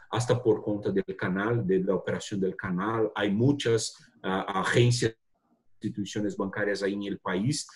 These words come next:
y todos son posibles blancos de ataque. Y es por esto que Panamá figura entre los más, ah, importantes de Latinoamérica.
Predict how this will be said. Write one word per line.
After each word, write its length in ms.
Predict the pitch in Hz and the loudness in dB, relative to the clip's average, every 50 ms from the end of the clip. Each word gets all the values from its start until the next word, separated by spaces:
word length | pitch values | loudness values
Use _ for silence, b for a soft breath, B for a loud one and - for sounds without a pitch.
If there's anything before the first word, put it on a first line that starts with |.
| B B B B B | B B B B B
y 220 | - 143 143 143 - _ - | 0 0 0 0 -4 _ 6
todos 340 | 180 180 165 135 123 120 - | 8 10 10 10 8 6 2
son 400 | - 127 123 123 123 123 - - _ - | 2 4 4 4 4 2 -2 -10 _ 2
posibles 560 | - 123 117 - - 123 120 117 117 107 107 | 2 2 4 4 2 2 4 4 2 2 4
blancos 400 | 107 107 107 104 - 110 101 95 | 4 4 4 4 2 -2 -2 0
de 100 | 101 101 | 0 0
ataque. 440 | 95 - - 110 113 117 120 - 117 | 0 0 0 0 0 0 0 2 0
Y 20 | |
es 120 | 107 - - | 0 2 6
por 200 | - 113 110 117 | 8 8 10 10
esto 360 | 127 135 - - - 165 143 | 10 8 6 4 2 0 2
que 140 | - 123 - | 2 0 -4
Panamá 420 | - 113 104 101 101 107 113 120 | -2 -4 -4 -4 -4 -4 -4 -4
figura 380 | - 107 101 110 107 107 107 104 | -4 -4 0 2 4 6 6 6
entre 260 | 107 107 107 110 101 | 4 2 0 -2 0
los 320 | 98 98 95 98 95 - | 2 2 2 2 2 0
más, 560 | 101 98 95 101 101 98 - - - - _ _ - - - - - - | -4 -4 -4 -4 -4 -4 -6 -8 -10 -12 _ _ -20 -20 -20 -14 -8 -4
ah, 480 | 95 95 95 95 95 95 95 95 95 98 | 0 2 2 4 4 4 4 4 4 4
importantes 760 | 113 127 123 120 120 110 - - 113 110 107 - 110 104 101 | 6 6 6 6 6 4 4 4 2 2 2 0 0 0 2
de 100 | 107 101 | 2 2
Latinoamérica. 760 | 101 92 - - 98 92 90 90 87 - 165 - - 170 | 2 0 -4 -6 -6 -4 -2 -2 -4 -4 -6 -10 -14 -18